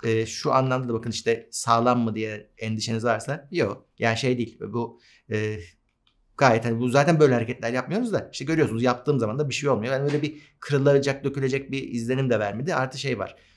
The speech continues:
Suni deri de değil bu kumaş. Dolayısıyla o deri dökülmesi de yaşamayacaksınız. E, ama tabii şey hissediyorsunuz. Yani o premium kulaklıklardaki, e, hissiyatın bunda olmadığını hissediyorsunuz. Fakat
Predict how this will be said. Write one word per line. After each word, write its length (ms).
Suni 480
deri 200
de 80
değil 160
bu 260
kumaş. 480
Dolayısıyla 540
o 140
deri 420
dökülmesi 440
de 60
yaşamayacaksınız. 800
E, 280
ama 180
tabii 160
şey 220
hissediyorsunuz. 680
Yani 160
o 200
premium 420
kulaklıklardaki, 1120
e, 80
hissiyatın 600
bunda 200
olmadığını 340
hissediyorsunuz. 760
Fakat 360